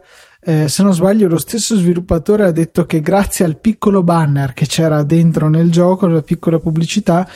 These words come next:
lui era arrivato a fare cinquantamila euro al giorno, cioè delle cifre allucinanti per un giochetto semplice. Solo che con questa popolarità sono arrivate anche la gente scema,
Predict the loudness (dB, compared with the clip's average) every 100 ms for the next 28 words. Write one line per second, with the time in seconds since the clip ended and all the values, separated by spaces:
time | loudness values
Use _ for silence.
0 | -20 _ _ 2 4 2 0 0 0 -2
1 | -2 -2 -2 -4 -6 -2 0 0 0 0
2 | 0 0 0 0 0 0 -2 -2 -2 -2
3 | -4 -2 -2 -2 -2 -4 -2 -4 -4 -2
4 | 0 0 0 0 0 0 0 -2 0 0
5 | 0 0 0 -2 -4 -2 -2 0 -2 -4
6 | -8 -6 -6 -8 -20 -20 -20 -20 -20 _
7 | _ -2 0 2 0 -2 -4 _ 0 0
8 | 2 0 -2 0 2 2 0 -2 0 2
9 | 2 0 0 0 -2 -2 2 2 2 0
10 | -2 0 0 2 0 0 0 2 2 -2
11 | -6 _ -4 0 0 2 0 0 -2 -2
12 | -2 0 0 -2